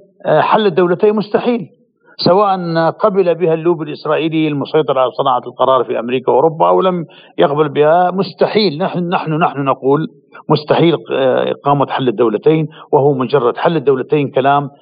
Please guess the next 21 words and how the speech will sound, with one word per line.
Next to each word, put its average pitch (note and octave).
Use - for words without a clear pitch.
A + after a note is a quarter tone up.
للاستهلاك A#2+
السياسي B2
تقوله A2+
الأمم G#2+
المتحدة A#2
ومجلس G#2
الأمن G#2+
الدولي A#2+
وتقوله A2+
أمريكا B2
وتقوله A2
دول، G2
آه، F2+
أوروبا، B2+
ولكن F#3+
إسرائيل G3+
لا A3
تقول G3+
به D3+
ولا G3+
تريده، F3+